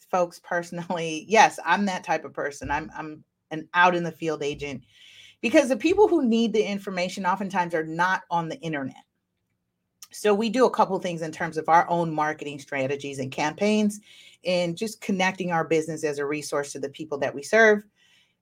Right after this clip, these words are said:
is getting out there, right, physically. And so one, and this is why I said,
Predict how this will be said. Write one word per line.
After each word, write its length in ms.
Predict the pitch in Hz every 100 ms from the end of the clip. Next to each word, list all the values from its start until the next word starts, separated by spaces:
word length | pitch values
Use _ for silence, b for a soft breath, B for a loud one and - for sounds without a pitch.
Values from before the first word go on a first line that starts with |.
| _
is 520 | 170 170 165 156 - _
getting 380 | 123 185 170 165
out 280 | 151 156 -
there, 240 | 120 - - _
right, 260 | - 123 123
physically. 640 | - 190 165 139 107 - _
And 140 | 190 202
so 500 | 208 240 226 214 -
one, 500 | 196 208 285 381 370 - 180 -
and 180 | 226 254
this 140 | 294
is 100 | 262
why 320 | 233 208 196
I 80 | 185
said, 320 | 180 202 180